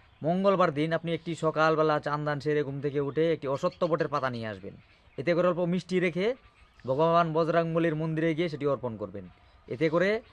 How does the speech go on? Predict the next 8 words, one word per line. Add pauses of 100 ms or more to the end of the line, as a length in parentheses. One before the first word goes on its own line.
(240)
আপনি (100)
করবেন (100)
পরপর
সাতটি
মঙ্গলবার। (1000)
এতে
করে
আপনার